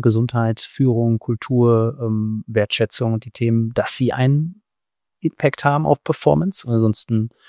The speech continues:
ähm, wären sie auch gar nicht in unseren Gesprächen dort so gewesen. Es ist, ist schon anders und es war,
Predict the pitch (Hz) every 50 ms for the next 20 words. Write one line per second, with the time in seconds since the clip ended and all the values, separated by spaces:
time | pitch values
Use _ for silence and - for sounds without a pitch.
0 | - - _ _ _ _ _ _ _ _ 123 110 110 107 107 107 107 107 107 113
1 | - _ _ _ _ - 113 107 101 104 101 117 101 101 - - 107 107 107 110
2 | 110 107 107 107 107 104 - - - 98 - - 107 107 101 101 110 107 107 104
3 | 98 101 104 113 123 156 160 - _ _ _ _ - - 156 - - - - -
4 | - - - 127 104 107 123 139 143 - - - 123 117 110 - - - - 107
5 | 107 107 107